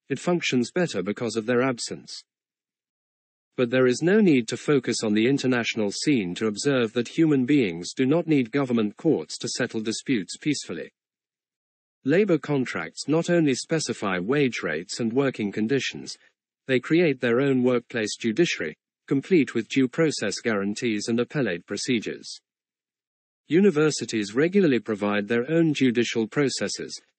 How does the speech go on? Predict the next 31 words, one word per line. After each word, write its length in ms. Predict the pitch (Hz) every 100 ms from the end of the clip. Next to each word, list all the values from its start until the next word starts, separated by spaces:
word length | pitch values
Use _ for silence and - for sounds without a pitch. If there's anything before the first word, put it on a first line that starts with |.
| _
as 180 | 127 117
do 240 | - 147 123
homeowner 500 | 135 123 110 113 117
associations. 1120 | 110 117 104 120 123 113 - 76 - - - _ _ _ _ _ _ _ _ _
Stockbrokers 840 | - - 202 190 147 113 117 107
agree 300 | 117 110 156
to 120 | 143 127
submit 420 | 127 113 123 123
employment 640 | 120 113 175 180 113 92
disputes 560 | 98 - - 95 80 -
to 100 | 120
binding 460 | 127 156 139 127
arbitration 760 | 117 107 107 - 135 107 - 87
as 140 | 110
a 80 | 135
condition 540 | - 143 143 123 104
of 80 | 95
employment. 720 | 110 110 156 127 90 67 - - _ _ _ _ _ _ _ _ _
Religious 500 | 131 135 196 190 147
groups 420 | - 104 95 -
regularly 440 | 139 165 202 185 135
settle 400 | - 131 - 107
disputes 600 | 104 104 - 139 92 -
among 320 | 113 110 107
congregants 720 | - 160 131 101 90 87 87 -
by 200 | 120 113
appeal 420 | - 165 123 107
to 120 | 139
priest 520 | 131 165 113 120 -
or 160 | 131 123
rabbi. 420 | 139 117 85 62